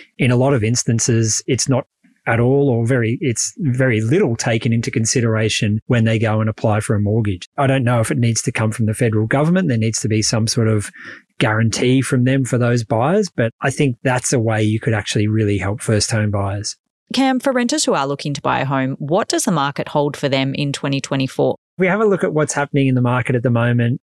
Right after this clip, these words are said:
Speaker 1: We're not building enough housing. The reason why property prices are so high is because we have this mismatch between demand for properties and supply of properties. Nothing is really changing in that situation. The government's hoping we build one point two million homes over the next five years.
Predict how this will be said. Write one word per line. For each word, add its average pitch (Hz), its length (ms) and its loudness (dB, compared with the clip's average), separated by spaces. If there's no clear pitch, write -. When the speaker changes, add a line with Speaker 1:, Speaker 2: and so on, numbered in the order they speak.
Speaker 1:
We're 147 100 4
not 156 160 0
building 127 280 2
enough 113 200 0
housing. 107 600 -2
The 127 120 2
reason 135 360 2
why 123 220 0
property 120 320 0
prices 113 680 0
are 113 180 0
so 113 320 0
high 117 320 0
is 113 180 0
because 120 320 0
we 120 120 2
have 110 200 0
this 113 200 0
mismatch 117 520 0
between 113 460 0
demand 113 420 0
for 120 80 2
properties 113 600 0
and 113 120 2
supply 120 440 0
of 135 100 -2
properties. 196 560 0
Nothing 143 420 2
is 117 160 2
really 120 240 2
changing 117 460 0
in 117 120 0
that 117 180 -2
situation. 113 840 -2
The 131 60 -2
government's 135 380 2
hoping 139 320 2
we 131 100 4
build 131 220 2
one 131 180 2
point 131 240 -2
two 131 140 0
million 123 240 2
homes 127 280 2
over 123 200 2
the 120 40 0
next 127 200 -2
five 120 280 0
years. 196 400 0